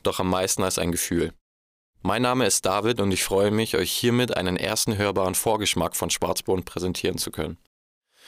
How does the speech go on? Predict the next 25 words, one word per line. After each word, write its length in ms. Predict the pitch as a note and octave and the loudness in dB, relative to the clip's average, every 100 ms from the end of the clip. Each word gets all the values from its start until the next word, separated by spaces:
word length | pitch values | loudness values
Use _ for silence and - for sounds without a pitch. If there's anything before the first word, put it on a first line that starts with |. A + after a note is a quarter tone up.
| - | -6
Was 180 | G2+ A#2 | 0 2
so 120 | D3 | 4
lange 240 | D3 D3 C3 | 4 2 2
in 80 | |
mir 100 | C3+ | 2
geschlummert 500 | A#2+ A#2+ A#2+ A#2+ B2+ | 2 2 2 2 2
hat, 200 | C3 A#2+ | 0 0
darf 100 | G2+ | 0
nun 140 | A#2 G2+ | 2 0
endlich 420 | F#2 G#2+ G#2+ - | 0 -2 -2 0
raus 260 | F#2 G#2 - | 2 2 2
in 100 | F#2 | 0
die 100 | F#2 | 2
weite 340 | F2+ F2+ F2 | 0 0 0
Welt. 340 | F2 E2+ - - - - | 2 2 -2 -8 -10 -4
Und 160 | F2+ | 0
das 160 | F#2 - | 0 0
wird 160 | F#2+ | 0
Zeit. 400 | - F#2 E2 - - _ _ _ _ - | 0 0 0 -4 -10 _ _ _ _ -6
Es 120 | - | -4
gibt 200 | A#2+ - | -2 0
so 180 | - C3 | 2 2
viel 260 | - B2 | 4 2
zu 140 | A#2+ A#2 | 2 2
reden, 460 | G#2 G#2+ B2 B2+ | 4 4 2 0